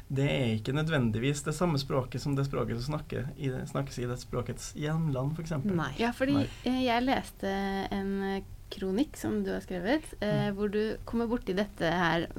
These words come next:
Speaker 3: eh, som jeg synes var kjempespennende, at, eh, en person som, som har et,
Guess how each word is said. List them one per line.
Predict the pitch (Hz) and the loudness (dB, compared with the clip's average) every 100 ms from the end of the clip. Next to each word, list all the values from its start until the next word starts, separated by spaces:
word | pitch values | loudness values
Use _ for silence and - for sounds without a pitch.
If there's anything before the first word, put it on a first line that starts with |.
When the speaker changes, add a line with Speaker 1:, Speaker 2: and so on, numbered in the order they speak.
| - 202 | -2 -2
Speaker 3:
eh, | 190 | 0
som | 214 | 2
jeg | 202 | 2
synes | 185 | 2
var | 190 | -2
kjempespennende, | 196 - - 202 - 170 170 | -2 -2 -2 -2 -2 0 2
at, | 202 - - - - - | 2 -2 -12 -14 -14 -2
eh, | 208 208 208 - | 2 2 2 2
en | 208 208 | 4 4
person | 208 220 196 185 | 2 -2 -2 -2
som, | - 196 196 196 - - - | -2 0 0 -4 -10 -16 -6
som | - | -2
har | 208 | 0
et, | 196 | 0